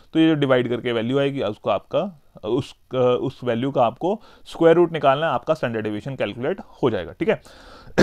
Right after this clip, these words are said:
सेकंड जो मेथड है, that is based upon assumed mean। Assumed mean की आपने सीरीज में से कोई भी जो है वो एक अपने आप से मान लिया कि ये जो है उस सीरीज का मीन है,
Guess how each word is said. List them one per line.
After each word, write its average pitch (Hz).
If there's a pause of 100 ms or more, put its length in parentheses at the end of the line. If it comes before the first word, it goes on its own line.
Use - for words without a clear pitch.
सेकंड -
जो 208
मेथड 185
है, 185
that 170
is 180
based 170
upon 175
assumed 127
mean। 107 (140)
Assumed 160
mean 185
की 190
आपने 151
सीरीज 151
में 151
से 147
कोई 143
भी 160
जो 151
है 147
वो 160
एक 147 (140)
अपने 143
आप 131
से 147
मान 120
लिया 127
कि 143
ये 131
जो 139
है 139
उस -
सीरीज 120
का 165
मीन 147
है, 98